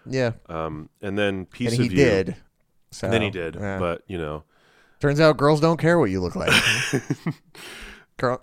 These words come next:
Speaker 1: turns out it doesn't matter at all.
Speaker 2: You hear that,
Speaker 1: <laughs>
Speaker 2: incels?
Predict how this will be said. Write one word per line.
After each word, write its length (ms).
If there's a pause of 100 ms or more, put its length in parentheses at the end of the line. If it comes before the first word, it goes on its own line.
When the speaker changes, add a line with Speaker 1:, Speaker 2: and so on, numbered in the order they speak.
Speaker 1:
turns 240
out 140
it 100
doesn't 300
matter 320
at 200
all. 360
Speaker 2:
You 80
hear 200
that, 280
Speaker 1:
<laughs> 0
Speaker 2:
incels? 920